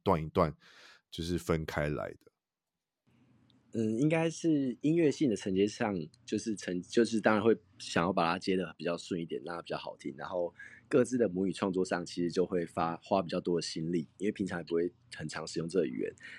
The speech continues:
Speaker 2: 然后有时候为了押韵，就要去特别想一些平常用不到的词汇，词汇。
Speaker 1: 所以你们觉得这张专辑做，制作下来的难度算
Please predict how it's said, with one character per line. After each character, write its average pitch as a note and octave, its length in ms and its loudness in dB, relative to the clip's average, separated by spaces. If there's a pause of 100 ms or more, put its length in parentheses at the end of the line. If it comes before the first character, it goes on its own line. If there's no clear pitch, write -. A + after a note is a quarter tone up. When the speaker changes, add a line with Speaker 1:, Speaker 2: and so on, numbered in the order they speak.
(100)
Speaker 2:
然 F#2 80 2
后 G#2+ 40 6
有 F2 60 4
时 E2+ 100 -2
候 F#2 60 4
为 G#2 160 6
了 F2+ 120 4
押 F2+ 180 2
韵， F#2+ 100 2
就 F2+ 140 -4
要 F2 40 2
去 F2+ 160 -4
特 F2+ 200 -2
别 D2 160 -4
想 C#2 260 -8
一 D2+ 60 -10
些 D#2 260 -4
平 E2 160 -12
常 E2+ 160 -12
用 F2+ 100 -12
不 D#2 60 -16
到 E2 160 -4
的 C#2+ 60 -4
词 - 260 -10
汇， D#2 240 -6 (500)
词 - 220 -6
汇。 - 240 -2 (380)
Speaker 1:
所 - 180 4
以 C3 40 6
你 - 20 2
们 F#2 160 2
觉 A2+ 100 4
得 G2 100 8
这 B2+ 120 4
张 A#2 120 6
专 G2+ 240 4
辑 D#2 400 -8 (240)
做， G2+ 460 6
制 - 260 -2
作 A2 220 4
下 A2 240 4
来 E2 100 4
的 D#2+ 140 -4
难 D#2 340 -6
度 G2 200 0
算 F2+ 280 2